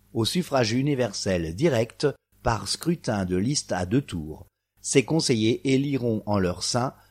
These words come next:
le nouveau maire et ses adjointes, adjoints. Vous voterez également pour désigner les conseillers de la communauté de communes qui siégeront à Anjou Bleu Communauté.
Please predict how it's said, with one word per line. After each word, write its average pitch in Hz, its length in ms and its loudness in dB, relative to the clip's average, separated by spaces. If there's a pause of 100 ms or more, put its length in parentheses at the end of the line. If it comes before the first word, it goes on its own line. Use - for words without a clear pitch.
le 101 160 2
nouveau 131 320 4
maire 92 420 0
et 117 140 0
ses 98 280 -2
adjointes, 95 600 -2 (220)
adjoints. 92 480 -6 (1200)
Vous 143 180 2
voterez 160 400 6
également 127 720 4
pour 117 240 0
désigner 123 520 0
les 104 140 4
conseillers 156 500 4
de 131 100 4
la 110 140 4
communauté 131 580 2
de 104 100 2
communes 113 480 4 (360)
qui 120 160 -6
siégeront 117 760 0
à 92 280 -2
Anjou 123 320 0
Bleu 110 220 2
Communauté. 92 840 0